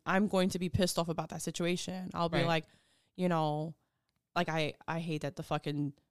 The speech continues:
Speaker 1: door didn't close properly," whatever,
Speaker 2: Mm-hmm.
Speaker 1: right? But I'm,
Speaker 2: Right.
Speaker 1: I'm, I'm, uh, I'm addressing the actual issue. I'm not address-,
Speaker 2: Right.
Speaker 1: I'm not attacking you and your character.
Speaker 2: Right, exactly.
Speaker 1: And, um,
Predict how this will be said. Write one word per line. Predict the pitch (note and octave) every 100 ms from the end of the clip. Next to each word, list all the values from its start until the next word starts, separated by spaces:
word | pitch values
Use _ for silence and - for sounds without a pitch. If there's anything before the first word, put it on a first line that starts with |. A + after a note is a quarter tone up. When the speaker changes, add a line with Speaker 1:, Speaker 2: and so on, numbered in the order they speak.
| _ D#3 -
Speaker 1:
door | E3 E3
didn't | D#3+ D#3
close | D#3 D3+
properly," | D3+ C#3+ D#3+ E3+
whatever, | C4 C4+ F#3+ F#3
Speaker 2:
Mm-hmm. | D#3+ -
Speaker 1:
right? | E3 D#3+ F3+
But | F3+
I'm, | F3
Speaker 2:
Right. | D3+ D#3+
Speaker 1:
I'm, | F#3 F3+
I'm, | E3+ E3+ E3 -
uh, | E3+ -
I'm | D#3 E3 D#3+
addressing | D#3 D#3 E3+ F3 F3 D#3 D3+ D3 _ -
the |
actual | D3+ F3 D#3 C#3 -
issue. | E3 - - - D#3+ -
I'm | F3
not | E3 D3+
address-, | D#3+ - D#3 D3+
Speaker 2:
Right. | D3
Speaker 1:
I'm | D3
not | F3 E3+
attacking | D#3+ - F3 E3+ - C#3+ C#3+ - _ _ _ _
you | F3 F3+ G3 D#3
and | E3 E3+
your | D3+
character. | - G3 D3+ - - -
Speaker 2:
Right, | F3 F#3+ D#3+ C3+
exactly. | D#3+ - D3 - C#3 C#3+ C#3
Speaker 1:
And, | F3 E3 E3 D#3 D3+ -
um, | D#3+ C#3 C#3